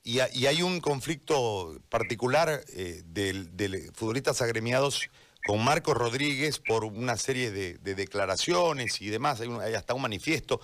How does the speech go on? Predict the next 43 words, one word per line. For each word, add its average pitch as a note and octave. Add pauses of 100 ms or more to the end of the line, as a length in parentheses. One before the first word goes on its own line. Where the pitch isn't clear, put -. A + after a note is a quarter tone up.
(320)
que -
han B2+
firmado A#2+
hace A#2
dos A2
días, D3 (280)
lo, G#2+
o, F2+
a F2+
ver, B2
ayer, G#2
antes A2+
de A2
ayer, D3+
los, G#2+
los, G2+
eh, F2
futbolistas. G#2+ (360)
Entonces, C#3
este, A#2 (200)
primero F3+
pensás D#3
en, B2 (100)
en A2
la G#2+
convocatoria A2+
de D3+
la -
selección D3+ (400)
y A#2+
después C3
en D3
la A#2
reactivación A2+
del B2+
fútbol C3+
interno. F3+ (100)
C-, A#2
¿cómo, E3
cómo D#3
lo C3+
has A#2
pensado? G#2+